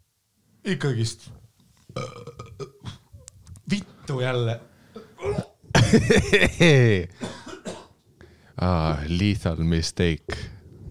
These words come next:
Speaker 1: Millegipärast tuleb eriti krooksutama ka. Lägerol.
Speaker 2: Täpselt, vaata, kõige hullem on see, et, et,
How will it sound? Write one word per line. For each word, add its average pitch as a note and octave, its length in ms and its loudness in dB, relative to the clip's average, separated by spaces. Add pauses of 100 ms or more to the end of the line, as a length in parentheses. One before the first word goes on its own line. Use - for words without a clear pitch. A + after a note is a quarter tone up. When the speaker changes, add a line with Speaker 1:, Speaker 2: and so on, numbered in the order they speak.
(680)
Speaker 1:
Millegipärast C#3 460 0
tuleb A#2+ 240 0
eriti - 320 0
krooksutama A2+ 600 2
ka. A2+ 120 -8 (180)
Lägerol. A#2 600 2 (760)
Speaker 2:
Täpselt, A#2+ 540 2
vaata, G2 360 4
kõige B2+ 200 4
hullem A#2+ 380 4
on F2+ 100 2
see, G2 300 4
et, F2 180 -4 (420)
et, F2+ 220 0